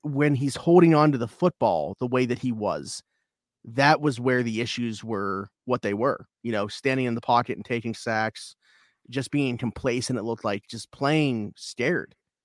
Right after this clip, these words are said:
at times and not willing to take chances to make mistakes. In this football game, it looked like he was just playing some F it ball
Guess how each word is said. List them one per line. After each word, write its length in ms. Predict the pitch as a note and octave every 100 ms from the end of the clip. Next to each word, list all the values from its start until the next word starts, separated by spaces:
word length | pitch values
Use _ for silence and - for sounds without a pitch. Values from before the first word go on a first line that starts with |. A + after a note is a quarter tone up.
| -
at 140 | A#2
times 480 | - A2+ D2 - - _ _ _ _ -
and 220 | A#2+ A#2+
not 220 | C3+ B2+
willing 340 | C3 C3 B2
to 160 | - C3
take 220 | - A#2+
chances 400 | - A#2+ A#2 A2
to 80 | A#2
make 200 | A2 G#2
mistakes. 540 | - - B2 E2+ - - _ _ _ _ A#2 A#2+
In 180 | D3 F3+
this 180 | F3 -
football 380 | F3 E3 F#3 F3
game, 360 | F#3 F#3 F#3 - _ _ B2
it 100 | B2
looked 160 | C3
like 100 | C#3+
he 80 | C3+
was 120 | C3+
just 140 | A#2+ -
playing 200 | C#3 B2+
some 160 | A#2+ -
F 200 | B2 -
it 80 |
ball 340 | A#2+ C3+ -